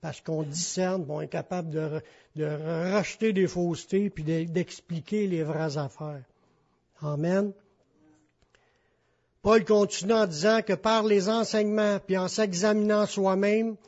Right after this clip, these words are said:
afin de marcher fidèlement, nous ferons persévérer en Dieu. Nous-mêmes, on va persévérer en Dieu, mais les autres aussi qui nous écoutent vont persévérer en Dieu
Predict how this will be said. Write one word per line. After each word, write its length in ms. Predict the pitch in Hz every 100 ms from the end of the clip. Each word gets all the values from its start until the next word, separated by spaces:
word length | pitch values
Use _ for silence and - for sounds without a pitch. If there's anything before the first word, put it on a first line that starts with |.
| -
afin 280 | 165 160 185
de 80 | 185
marcher 380 | 185 - 202 196
fidèlement, 720 | - 170 175 165 180 196 190 - _ _ -
nous 280 | 175 208
ferons 600 | 180 - 247 247 226 240 240
persévérer 1000 | - 294 269 - 277 226 240 240 254 -
en 280 | 214 208 190
Dieu. 500 | 160 151 214 220 190 - _ _ _ _ _ _ _ _ _ _ _ _
Nous-mêmes, 800 | 208 185 247 311 254 269 302 226 170 _ _ _ 175
on 60 |
va 140 | 165 190
persévérer 640 | 208 190 - 202 202 202
en 140 | 208 185
Dieu, 280 | 160 240 254
mais 260 | 202 214 247
les 380 | 240 233 185
autres 320 | 247 262 254 254
aussi 420 | 226 - 330 330
qui 160 | 233
nous 300 | 220 220 175
écoutent 400 | 202 196 269 269
vont 160 | 190 196
persévérer 640 | 196 226 - 240 214 202 208
en 160 | 208
Dieu 500 | 185 160 214 233 208